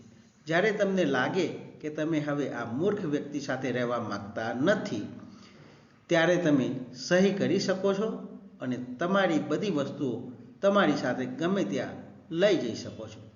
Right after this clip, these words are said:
છોકરી આશ્ચર્યચકિત અને અસ્વસ્થ થઈ ગઈ. તેણી ન ઈચ્છતી હોવા છતાં અસંસ્કારીના શબ્દો તેના હૃદયને સ્પર્શી ગયા. ઈચ્છા ન હોવા છતાં અસંસ્કારીના અદ્રશ્ય પ્રેમને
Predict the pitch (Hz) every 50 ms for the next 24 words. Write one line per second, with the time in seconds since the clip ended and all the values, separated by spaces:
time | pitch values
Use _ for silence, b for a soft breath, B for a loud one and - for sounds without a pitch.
0 | _ _ _ _ b b b b b b b _ - 202 220 208 214 220 214 185
1 | 156 156 156 - - 214 208 202 196 - 185 180 - 202 214 196 - - - 165
2 | 165 165 156 - 151 147 - - 160 180 196 190 208 190 - 156 143 147 143 151
3 | 170 170 135 - - - - - - B B B B B B B B B B B
4 | B _ - 196 202 214 220 226 226 202 202 208 220 220 226 208 - - - -
5 | - 220 214 180 185 175 180 190 190 190 190 - 175 170 - 185 170 170 170 -
6 | - - - - - - - - - - _ _ _ _ _ _ _ - 208 220
7 | 202 - 208 202 - - - 185 175 180 180 165 139 - - 156 147 151 - 208
8 | 208 208 202 202 - - - - - - - - 160 151 147 135 117 123 135 -
9 | 185 185 160 143 127 - - - 110 113 - 233 220 190 160 - 69 - - -
10 | - - - B B B B B B B B - 175 190 185 - - 190 185 185
11 | 180 185 185 180 190 196 196 202 196 196 190 190 202 208 202 202 202 - - -
12 | - - - - - - 156 170 - 196 190 180 185 185 180 175 175 170 165 156
13 | 123 139 147 165 185 180 - 196 190 - 190 190 196 202 208 214 226 226 220